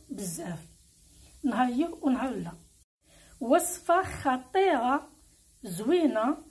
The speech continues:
شد البشرة، محاربة التجاعيد. وهذاك الماء ديال البصلة سي ان انتيبيوتيك naturel. اي، آه، يعني بالنسبه للشابات اللي عندهم الحبوب،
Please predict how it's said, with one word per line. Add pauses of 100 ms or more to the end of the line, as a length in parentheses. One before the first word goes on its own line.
(380)
شد
البشرة،
محاربة
التجاعيد. (500)
وهذاك
الماء
ديال
البصلة
سي (120)
ان
انتيبيوتيك
naturel. (540)
اي،
آه،
يعني
بالنسبه
للشابات
اللي
عندهم
الحبوب،